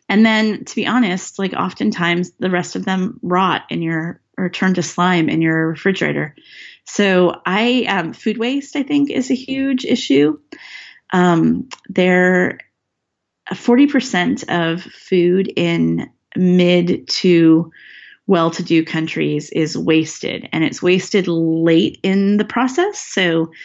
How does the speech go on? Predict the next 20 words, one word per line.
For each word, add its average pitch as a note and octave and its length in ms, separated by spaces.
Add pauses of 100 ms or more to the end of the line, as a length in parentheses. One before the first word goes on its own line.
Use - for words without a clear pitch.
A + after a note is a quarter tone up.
(480)
um, D#3+ 440 (480)
generally, E3+ 520
like, D3+ 260
at D#3 160
the D#3 380
grocery D#3+ 420
store E3+ 380
and, D#3 440 (220)
um, D3+ 520 (560)
kitchen, - 360
you F3 180
know, D3+ 260
home F3+ 280
kitchen C#4 480
stage. D#4 600 (840)
Um, E3+ 520
and, F#3+ 440 (160)
you G#3 160
know, F#3 100
that F#3+ 340